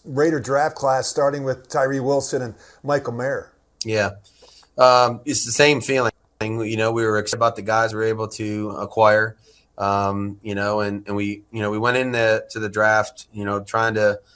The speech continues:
Speaker 2: you know, acquire as many tough, smart, mature, explosive players that we could. And those are the words we kept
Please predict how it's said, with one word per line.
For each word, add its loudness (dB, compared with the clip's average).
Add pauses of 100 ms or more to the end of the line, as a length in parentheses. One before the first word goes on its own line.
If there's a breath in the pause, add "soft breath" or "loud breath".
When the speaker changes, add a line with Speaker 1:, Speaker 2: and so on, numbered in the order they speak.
(300 soft breath)
Speaker 2:
you -8
know, -2 (640)
acquire 6
as -2
many -4
tough, 0 (180)
smart, 4
mature, -2
explosive -4
players 0
that -4
we -10
could. -4 (120)
And -8
those -2
are -6
the -2
words -2
we -10
kept -4